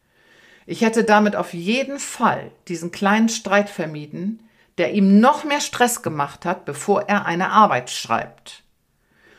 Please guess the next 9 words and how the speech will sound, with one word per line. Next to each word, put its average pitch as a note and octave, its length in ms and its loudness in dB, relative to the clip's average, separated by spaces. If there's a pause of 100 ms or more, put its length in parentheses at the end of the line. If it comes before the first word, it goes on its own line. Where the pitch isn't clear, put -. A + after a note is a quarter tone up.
(140)
So G#3 240 4
fühlt A#3+ 320 -6
es A3 140 -6
sich G#3 180 -6
für D3+ 160 -6
beide F#3 340 2
Seiten F#3 360 -2
besser E3+ 340 -6
an, C#3 300 -6